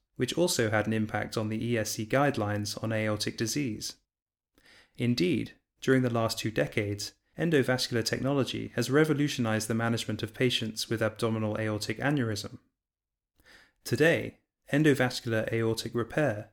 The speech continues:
is the treatment of choice for the majority of such patients.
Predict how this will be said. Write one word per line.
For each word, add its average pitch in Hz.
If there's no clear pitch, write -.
is 123
the 131
treatment 127
of 117
choice 110
for -
the 117
majority 123
of 104
such -
patients. -